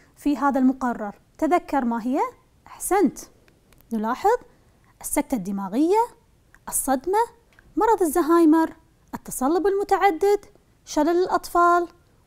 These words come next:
وتلف أعضاء الحس. السؤال الذي يليه: ما سبب، ما السبب في فقد المصابين للزهايمر لذاكرتهم؟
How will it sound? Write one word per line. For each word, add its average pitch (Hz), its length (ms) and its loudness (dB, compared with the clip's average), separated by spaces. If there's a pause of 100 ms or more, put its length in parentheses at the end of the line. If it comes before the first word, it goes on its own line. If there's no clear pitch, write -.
وتلف 359 480 2
أعضاء 214 500 -4
الحس. - 540 -2 (680)
السؤال 240 320 -2
الذي 220 220 -4
يليه: 262 320 0 (1300)
ما 403 140 0 (100)
سبب، 359 380 4 (600)
ما 226 80 -4
السبب 403 360 0
في 254 220 -6
فقد 370 300 0
المصابين 320 680 2
للزهايمر 453 840 -2
لذاكرتهم؟ 226 800 -2